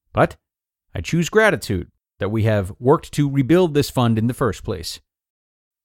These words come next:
I go to visit my brothers and get a deep rock chip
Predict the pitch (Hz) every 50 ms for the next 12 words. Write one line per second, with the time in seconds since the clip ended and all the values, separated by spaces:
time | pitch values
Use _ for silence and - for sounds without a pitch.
0 | _ _ - 294 294 302 302 285 262 233 220 247 214 170 196 180 160 151 139 110
1 | 113 117 107 95 - 58 - - - - - - - 117 113 113 110 104 101 101
2 | - 117 110 110 107 104 98 - 190 196 - - 131 156 185 202 190 - - -
3 | - - 135 135 -